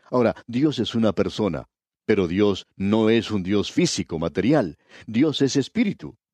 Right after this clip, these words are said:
La palabra de Dios dice, "Dios es espíritu, y los que le adoran, en espíritu y en verdad es necesario que le adoren". Eso lo dijo el Señor Jesucristo mismo. Uno escucha a la gente a veces decir, "Ah, no me gusta llegar a ser viejo".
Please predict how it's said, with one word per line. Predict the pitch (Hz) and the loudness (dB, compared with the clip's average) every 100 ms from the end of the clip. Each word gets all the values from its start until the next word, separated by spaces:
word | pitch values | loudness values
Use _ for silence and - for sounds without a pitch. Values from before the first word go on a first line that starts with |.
| _ _ | _ _
La | - 117 | -2 0
palabra | 123 147 156 123 | 2 2 4 4
de | 104 | 2
Dios | 104 117 | 2 2
dice, | 104 110 101 - _ | 2 2 0 0 _
"Dios | 95 90 117 160 - | -12 -2 2 2 2
es | 123 117 | 0 2
espíritu, | 98 - - 107 90 73 73 64 - | -2 -4 -2 0 0 -2 -12 -16 -6
y | 117 120 | 0 2
los | 117 - | 2 0
que | 104 | 0
le | 92 | 2
adoran, | 78 104 151 151 131 - - | 2 2 4 2 0 -6 -10
en | 87 67 | -8 -8
espíritu | - - 180 165 | -8 -2 -2 -2
y | 143 135 | 0 2
en | 110 | 2
verdad | 101 95 143 | 2 2 2
es | 131 110 | 2 0
necesario | 104 98 - 113 107 | -2 -2 0 0 0
que | - 98 | 0 2
le | |
adoren". | 90 82 71 62 - _ _ _ | 2 2 -2 -6 -16 _ _ _
Eso | 95 107 | -4 0
lo | 92 | 2
dijo | 107 107 | 2 2
el | 113 | 0
Señor | 92 92 98 | 0 0 -2
Jesucristo | 107 104 131 - | -4 -2 0 0
mismo. | 160 156 80 - _ _ _ _ _ _ - - | 0 -2 -4 -10 _ _ _ _ _ _ -20 -6
Uno | - 131 | 0 0
escucha | - 92 98 | 0 0 2
a | |
la | 78 | 2
gente | 76 92 85 | 2 0 2
a | 76 | 0
veces | 90 - 73 | 0 0 -2
decir, | 71 95 82 - _ _ | -2 0 0 -2 _ _
"Ah, | - 135 113 | 0 2 2
no | 139 | 0
me | 170 131 | 0 2
gusta | 113 - 101 | 0 0 0
llegar | 80 85 82 | 2 2 2
a | |
ser | - 80 | 0 -4
viejo". | 78 90 - 80 | 0 -2 -2 -18